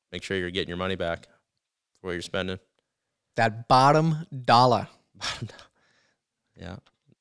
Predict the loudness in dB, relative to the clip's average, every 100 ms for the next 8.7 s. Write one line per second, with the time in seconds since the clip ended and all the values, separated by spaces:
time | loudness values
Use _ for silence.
0 | _ _ -2 2 2 0 -2 -4 -6 -10
1 | -6 -6 -8 -16 _ _ _ -4 -4 -6
2 | -20 _ _ _ _ _ _ _ _ -8
3 | -4 -4 -4 -6 -10 -10 -8 -6 -6 -8
4 | -6 -6 -4 -4 -4 -4 -6 -10 -12 -12
5 | -16 _ _ _ _ _ _ _ _ _
6 | _ -6 -6 -4 -4 -4 -6 -6 -6 -6
7 | -8 _ _ -12 -8 -8 -8 -6 -4 -4
8 | -2 -4 -6 -8 -6 -6